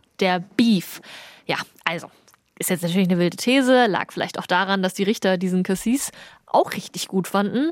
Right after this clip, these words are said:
denn der Europäische Gerichtshof, die haben Rewe recht gegeben und entschieden, dass nationale Regelungen grundsätzlich nichtig sind, wenn sie den freien Warenverkehr behindern. Bedeutet, übersetzt, Free Flow of Waren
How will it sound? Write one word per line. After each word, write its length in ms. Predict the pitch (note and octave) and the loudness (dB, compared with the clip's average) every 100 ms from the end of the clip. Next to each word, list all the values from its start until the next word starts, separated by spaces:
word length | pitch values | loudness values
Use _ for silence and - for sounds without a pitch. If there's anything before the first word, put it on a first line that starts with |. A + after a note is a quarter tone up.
| - G#3 | -2 0
denn 220 | G#3+ F#3+ | 2 4
der 220 | F3 F3+ | 2 2
Europäische 440 | F3+ F3+ G#3 G3+ | 0 0 0 0
Gerichtshof, 640 | F#3 F#3+ C#4 - F#3 G#3+ - _ - | -2 -2 -2 -2 -2 -2 -8 _ -6
die 120 | D#4 | 0
haben 180 | B3 B3+ | 0 0
Rewe 300 | A3+ C4 D#4 | 0 0 -4
recht 160 | - | -4
gegeben 480 | G3+ F3+ F3 E3 F#3+ | -4 -2 -2 -2 -4
und 160 | - F#3+ | -2 0
entschieden, 480 | F3+ - A3+ G3 B3 - - - | 0 0 2 2 0 -6 -20 -14
dass 180 | G3 - | -10 -2
nationale 680 | G3 D4 - B3+ A#3 A3+ G#3+ | 0 0 0 0 2 2 4
Regelungen 640 | A3+ A3 F3 E3+ G3 A#3 _ - | 2 2 2 2 0 -2 _ -2
grundsätzlich 1000 | F#3+ G#3+ D#4+ - - C4+ - C4 C4 A3 | 2 4 2 2 0 0 -2 -2 -2 0
nichtig 380 | G#3+ - - | 0 -2 -12
sind, 340 | - G#2+ F2 - | -10 -10 -12 -10
wenn 160 | F3+ F3+ | -4 0
sie 160 | E3+ | 0
den 160 | E3 E3 | 0 -4
freien 480 | - E3+ F#3+ G#3+ F#3 | -4 -2 0 0 0
Warenverkehr 680 | E3 F3 F3 E3+ - E3 F3 | -2 -2 -4 -6 -4 -4 -4
behindern. 420 | F3+ E3+ D3+ - - - - - _ | -2 -2 -2 -4 -10 -18 -20 -20 _
Bedeutet, 540 | - F#3 F#3+ B3+ C#4+ - | -2 2 4 2 0 -4
übersetzt, 640 | - E3 D3+ A#3+ - - - | -4 -2 0 0 -2 -12 -18
Free 480 | _ - - B3+ C#4 - | _ -12 -2 2 2 -2
Flow 340 | - A3 G#3+ | -4 0 0
of 140 | - - | 0 2
Waren 420 | F3+ F3+ E3+ | 2 2 -2